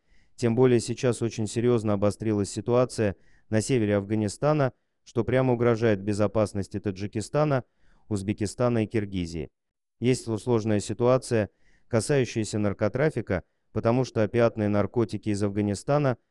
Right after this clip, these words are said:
продолжают поступать через Казахстан и через Орский трафик,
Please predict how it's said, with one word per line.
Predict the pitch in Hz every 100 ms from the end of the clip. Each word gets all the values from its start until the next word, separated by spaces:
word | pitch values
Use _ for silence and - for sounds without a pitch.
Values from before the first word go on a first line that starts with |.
| _
продолжают | - 104 113 107 120 101
поступать | 104 - 101 113 107
через | 113 104 -
Казахстан | 101 101 95 - 143 135 _ _ 113
и |
через | 104 113 107
Орский | 113 98 - 98
трафик, | 123 143 120 -